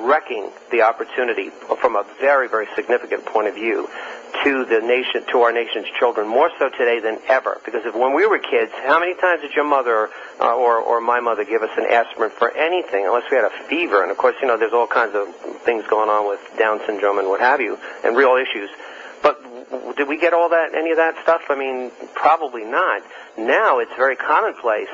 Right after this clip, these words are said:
for, for a mom or a dad not knowing any better to give, you know, the mini versions of their own stuff or the children's versions of medications, which oftentimes can be toxic depending on, uh, how much a child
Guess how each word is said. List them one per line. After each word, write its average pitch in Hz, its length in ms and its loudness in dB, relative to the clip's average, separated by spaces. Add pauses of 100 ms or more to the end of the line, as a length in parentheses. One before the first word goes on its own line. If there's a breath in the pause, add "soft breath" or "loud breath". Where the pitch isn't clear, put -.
for, 113 220 2 (160)
for 110 140 2
a 107 40 2
mom 117 320 2
or 107 120 0
a - 20 -10
dad 107 260 2
not 107 240 -2
knowing 151 340 2
any 101 180 -6
better 98 400 0 (260 loud breath)
to 120 60 0
give, 120 180 2 (360)
you 143 100 4
know, 110 300 2
the - 100 -4
mini 127 260 0
versions 117 500 0
of 107 140 -2
their 110 240 4
own 113 240 2 (100)
stuff 139 300 2
or 110 160 -2
the 101 80 -10
children's 113 400 -2
versions 107 400 0
of 98 80 -4
medications, 104 640 0
which - 80 -4
oftentimes 117 680 0 (500 loud breath)
can 131 180 0
be 123 80 -6
toxic 123 540 0
depending 127 360 -2
on, 123 280 0
uh, 123 160 2
how 123 160 0
much 127 220 -2
a 123 40 -6
child 127 340 2